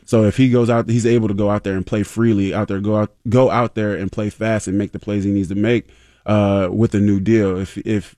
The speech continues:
if not, you know, sometimes guys are a little timid and it's subconsciously you, you're just that way because you don't wanna get hurt for the next year. So in order for this team to be good, to be great,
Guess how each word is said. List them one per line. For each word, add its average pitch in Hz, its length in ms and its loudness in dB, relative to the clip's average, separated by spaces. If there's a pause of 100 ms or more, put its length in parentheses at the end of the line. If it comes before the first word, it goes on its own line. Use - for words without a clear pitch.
if 113 140 -2
not, 110 460 2
you 110 140 -2
know, 101 180 -2
sometimes 107 460 -2
guys 98 260 0
are 101 40 -2
a - 20 -2
little 101 200 0
timid 131 420 -2 (120)
and 98 240 -4
it's 87 180 -6
subconsciously 104 680 -4
you, 101 320 -2
you're 98 160 -2
just 101 260 -2
that 95 220 -2
way 117 100 2
because 98 300 -2
you 104 60 2
don't 98 120 2
wanna 92 140 -2
get 95 160 -4
hurt 107 160 -4
for 101 100 -6
the 92 80 -2
next 92 240 -4
year. 104 260 -4 (460)
So 117 340 4 (280)
in 113 100 2
order 127 160 4
for 135 80 -4
this 123 140 0
team 123 180 2
to 113 60 0
be 117 120 2
good, 113 480 0
to 117 80 -6
be 104 140 -2
great, 107 460 -2